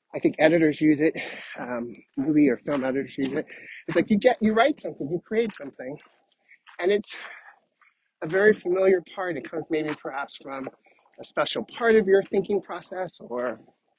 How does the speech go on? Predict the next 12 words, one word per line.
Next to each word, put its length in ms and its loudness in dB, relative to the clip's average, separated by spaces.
it's 140 -4
just 200 -10
a 60 -20
turn 220 -6
of 80 -6
phrase 380 0
that 140 -16
for 100 -8
some 180 -4
reason 300 2
you 100 -4
like. 320 0